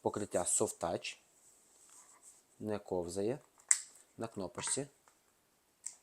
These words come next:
Зручна ручка,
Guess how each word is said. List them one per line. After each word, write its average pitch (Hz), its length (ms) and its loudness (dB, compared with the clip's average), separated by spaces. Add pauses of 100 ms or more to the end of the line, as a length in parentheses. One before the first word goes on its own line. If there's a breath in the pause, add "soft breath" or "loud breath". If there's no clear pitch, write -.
(3500)
Зручна 104 460 -4
ручка, 104 400 -8